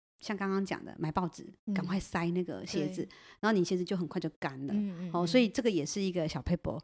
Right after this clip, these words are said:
Speaker 2: 嗯。
Speaker 1: 跟大家分享，因为那一年我也因为这样，我也没有长水泡。
Speaker 2: 哦，好学起来，这个，这个我真的第一次听到，但可以学一下。
Speaker 1: 啊，这个是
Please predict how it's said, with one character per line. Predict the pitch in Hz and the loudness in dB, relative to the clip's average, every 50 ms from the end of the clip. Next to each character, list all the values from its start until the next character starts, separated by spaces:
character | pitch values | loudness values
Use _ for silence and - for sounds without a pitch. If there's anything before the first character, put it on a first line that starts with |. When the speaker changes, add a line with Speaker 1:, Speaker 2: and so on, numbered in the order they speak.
| - - | -10 -6
Speaker 2:
嗯。 | - 208 | -2 0
Speaker 1:
跟 | 180 185 | 2 2
大 | 180 165 | 2 2
家 | - 165 165 | 4 2 2
分 | - - 151 156 156 | 2 2 0 0 0
享， | - 156 - | -2 -4 -2
因 | - 202 | 2 4
为 | 220 226 | 4 6
那 | 226 226 233 | 6 6 6
一 | 233 | 6
年 | 226 208 175 160 160 165 - - - - - - | 8 8 8 6 6 4 -2 -8 -20 -20 -14 -4
我 | - 175 196 | 2 4 4
也 | 202 165 | 6 6
因 | 160 175 | 6 6
为 | 196 190 180 | 6 6 6
这 | 196 | 4
样， | 175 165 | 2 2
我 | 190 | 4
也 | 202 | 4
没 | 165 156 175 | 6 8 8
有 | 165 147 143 - - - | 6 6 4 0 -6 -4
长 | - 147 156 | -2 -2 0
水 | - 254 - - | 0 -2 -4 -4
泡。 | - 165 | -4 -6
Speaker 2:
哦， | 151 - 151 | -6 -6 -10
好 | - - 247 | -12 -12 -12
学 | 233 - - 220 | -10 -6 -6 -6
起 | 226 - 240 202 | -6 -4 -2 -2
来， | 160 170 | -2 0
这 | 185 247 269 | 2 4 4
个， | 262 247 226 | 4 4 4
这 | - 302 311 | 4 6 6
个 | 269 233 220 | 8 8 6
我 | 208 202 | 4 2
真 | 202 226 247 240 | 2 4 4 4
的 | 226 | 4
第 | 220 233 240 214 | 2 2 0 0
一 | 196 | 0
次 | 202 233 233 | 0 0 0
听 | 220 220 196 190 | 0 0 0 0
到， | 196 185 175 180 | 0 -2 -2 -2
但 | 208 208 202 | -2 -4 -4
可 | 202 196 | -4 -4
以 | 175 170 | -4 -4
学 | - - - 170 165 160 | -6 -8 -8 -6 -6 -6
一 | 160 | -4
下。 | 165 160 151 | -2 -2 -2
Speaker 1:
啊， | 143 151 160 | -2 -2 0
这 | - 190 | 2 4
个 | 180 170 | 4 4
是 | - - 185 170 143 - | 4 4 2 2 2 0